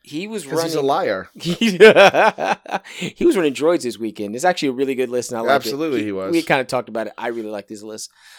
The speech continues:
Speaker 1: But, you know, so those people who made day two, we had some fun facts put together by Ben. I found them on the Discord Legion, and he also posted them on
Speaker 2: Yep.
Speaker 1: the Facebook group.
Speaker 2: Uh, and you can, you can find all that stuff at team relentless dot com.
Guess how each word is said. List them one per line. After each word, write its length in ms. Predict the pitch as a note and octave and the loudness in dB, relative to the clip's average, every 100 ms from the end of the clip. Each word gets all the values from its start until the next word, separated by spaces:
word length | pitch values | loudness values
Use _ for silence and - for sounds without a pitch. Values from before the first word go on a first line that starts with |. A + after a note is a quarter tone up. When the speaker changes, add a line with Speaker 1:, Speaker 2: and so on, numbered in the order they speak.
| _ | _
Speaker 1:
But, 120 | G#3 | -2
you 80 | F3+ | -2
know, 160 | C#3+ B2 | -2 -2
so 160 | - | 0
those 240 | E3 A#3+ D4 | 6 4 4
people 220 | A#3+ G3+ | -2 -2
who 100 | F3 | -2
made 360 | D#3+ E3+ E3 C3 | 0 0 -2 0
day 180 | C#3+ | 0
two, 260 | C3+ - C3 | -2 -6 -6
we 120 | D#3 | -4
had 140 | B3 - | -4 -4
some 140 | E3+ | -6
fun 260 | - E3 D3+ | -4 -4 -4
facts 400 | C3+ B2 A2+ - _ _ | -8 -8 -10 -16 _ _
put 180 | - C#4 | -4 -4
together 440 | A3 F3+ D#3+ D3 A#2 | 0 2 2 0 -2
by 340 | C3+ C3 B2 | -2 0 0
Ben. 440 | A#2+ D3+ E3 E3 | -2 -2 -2 -2
I 100 | C#3 | -4
found 260 | C3+ F3 E3+ | -4 -2 -2
them 100 | D3+ | -4
on 220 | C#3+ C#3+ | -4 -6
the 80 | C3+ | -6
Discord 320 | B2+ - C3 | -10 -8 -8
Legion, 300 | A#2 A#2+ A#2+ | -6 -10 -10
and 80 | A2+ _ - - | -12 _ -18 -4
he 140 | D#3 | 0
also 180 | D#3+ C#3+ | 0 0
posted 260 | C#3 B2+ | -4 -4
them 100 | A#2 | -6
on 120 | A2+ A2 | -6 -6
Speaker 2:
Yep. 120 | G#2+ | -6
Speaker 1:
the 60 | B2 | -8
Facebook 240 | - A2+ | -8 -12
group. 260 | A2 G#2+ - _ _ _ _ _ _ _ _ _ _ | -10 -10 -12 _ _ _ _ _ _ _ _ _ _
Speaker 2:
Uh, 220 | A2 G#2 B2 | -4 -4 -4
and 80 | C3+ | -8
you 120 | C3+ | -10
can, 160 | C3+ C3 | -12 -10
you 120 | D3 | -12
can 100 | C#3+ | -8
find 260 | B2 A#2+ A2+ | -4 0 2
all 120 | G#2 | 0
that 120 | G2 | 0
stuff 200 | - G2 | -6 -8
at 100 | F#2+ | -10
team 180 | - F#2 | -12 -12
relentless 360 | D#2 C#2+ - - | -12 -12 -16 -18
dot 160 | - | -18
com. 200 | - F#3 | -18 -20